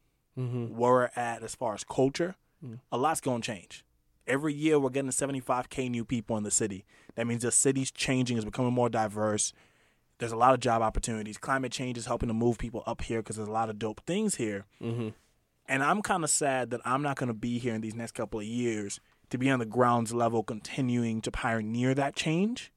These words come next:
Speaker 2: and what
Speaker 1: Mm.
Speaker 2: that looks like. You know what I'm saying? And I've been doing a lot of this with, you know, the current or N P R News and kinda, like, helping to change some of the narrative, or, like, when I'm going doing stuff with the current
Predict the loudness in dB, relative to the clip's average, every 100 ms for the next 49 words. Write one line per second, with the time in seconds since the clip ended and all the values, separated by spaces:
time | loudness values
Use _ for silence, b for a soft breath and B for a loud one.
0 | _ -2 4 4 4 2 2 0 -2 -6
1 | -4 2 2 2 0 0 0 2 4 4
2 | 4 2 2 0 -2 0 -2 -4 b b
3 | b b -6 -6 -4 2 6 6 4 0
4 | 0 0 2 4 6 4 0 -2 -2 -2
5 | -2 0 2 0 -4 -6 -2 2 2 0
6 | -4 -6 b b b 2 2 2 0 2
7 | 2 0 -2 -4 -4 -6 -4 -2 2 4
8 | 4 2 0 0 -4 -8 -10 -4 0 0
9 | -2